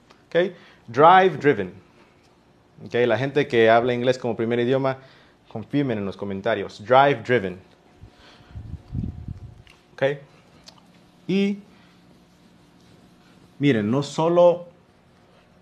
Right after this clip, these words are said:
las preguntas no siempre son de sí o no. Por ejemplo, "Have you studied today?"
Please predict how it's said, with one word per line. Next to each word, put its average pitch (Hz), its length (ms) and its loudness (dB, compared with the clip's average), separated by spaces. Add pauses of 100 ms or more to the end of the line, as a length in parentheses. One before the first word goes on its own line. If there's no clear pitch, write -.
(240)
las 127 180 -2
preguntas 180 440 0
no 165 120 -4
siempre 165 340 -4
son 143 460 -2
de 120 160 0
sí 127 240 -4
o 120 120 0
no. 127 340 -4 (840)
Por 110 140 -4
ejemplo, 123 300 -4
"Have 117 240 2
you 139 60 -2
studied 147 520 0 (400)
today?" 160 440 0